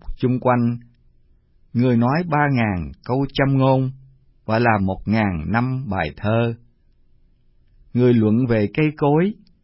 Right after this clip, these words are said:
từ cây bá hương của Liban cho đến chùm kinh giới mọc ra nơi vách. Người cũng có luận về loài vật,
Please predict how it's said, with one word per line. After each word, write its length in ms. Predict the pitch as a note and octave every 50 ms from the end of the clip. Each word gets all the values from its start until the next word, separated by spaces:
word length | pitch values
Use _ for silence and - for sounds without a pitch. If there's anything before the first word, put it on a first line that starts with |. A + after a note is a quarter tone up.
| _ _ _ _ _ _ _
từ 260 | - G#3+ G#3+ F#2+ D#2+ D#2 E2+
cây 220 | - C3 C3+ C#3 C3+
bá 100 | C3+ C#3 D#3 D#3 C#3
hương 360 | C#3 C#3+ C#3 C3 C3 C3 C3+ C3
của 200 | - D2+ D#2+ F2
Liban 600 | G#2+ B2+ C3+ C3 B2+ B2 A#2+ A#2+ A#2+ A#2+ B2 B2+ - - _ _ _ _ _ _ _ _ _
cho 140 | - C#3 C#3
đến 220 | C3 C3+ C3+ D#3+ E3 -
chùm 260 | - B2+ G2 F2 D#2+ - -
kinh 200 | - A#2+ B2+ B2+
giới 320 | B2 B2 A#2 A#2+ C3 D3
mọc 320 | D#3+ C3+ F2 C#2+ - - - F#2+
ra 180 | A2+ A2 A2+ A2+ A2+ A#2
nơi 220 | A#2 A#2 A#2+ A#2
vách. 240 | G2+ A#2+ C3+ - - - _ _ _ _ _ _ _ _ _ _ _ _ _ -
Người 160 | A#2 A#2 A#2+ A2+
cũng 200 | - A2 C3+ C#3
có 120 | - F#3
luận 340 | F3+ C#3 G2+ F2+ F#2 G#2 A#2+
về 240 | A2 A#2 A2 G#2 F#2+
loài 300 | F#2+ F#2+ F#2+ F#2 E2+ D#2 C#2+
vật, 180 | E2+ D#2+ E2